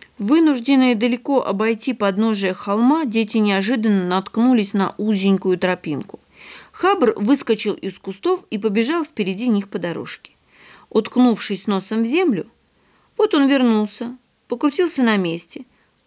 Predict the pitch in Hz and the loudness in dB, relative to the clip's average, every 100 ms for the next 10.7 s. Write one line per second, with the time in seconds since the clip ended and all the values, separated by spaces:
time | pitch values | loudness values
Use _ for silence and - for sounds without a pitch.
0 | - 381 392 220 202 226 220 226 226 220 | -4 -2 2 0 0 -4 -2 -2 -2 -4
1 | - 226 214 214 _ _ _ _ - 175 | -4 -2 -2 -4 _ _ _ _ -10 -4
2 | 214 202 170 143 160 208 - - 208 190 | 0 2 0 -2 -4 -4 -6 0 0 0
3 | 180 156 - 269 311 240 - 170 165 190 | -2 -6 -2 0 0 -2 -4 -4 -2 -4
4 | 214 196 147 135 - - _ _ - - | -6 -6 -6 -8 -10 -20 _ _ -20 -20
5 | _ 226 269 403 311 208 262 220 175 - | _ -4 0 2 2 2 2 2 0 -4
6 | 214 180 165 - 247 - _ _ _ _ | 0 0 0 -8 -12 -12 _ _ _ _
7 | 208 196 226 220 180 160 - 240 - 240 | -4 0 2 2 0 -4 -10 -10 -8 -6
8 | 226 240 233 247 226 233 233 233 240 _ | -4 -6 -6 -4 -2 -2 -2 -6 -14 _
9 | _ _ _ - 208 196 175 165 - 147 | _ _ _ -4 0 0 0 -4 -4 -8
10 | 143 - 135 - 160 240 - | -8 -10 -10 -8 -8 -6 -6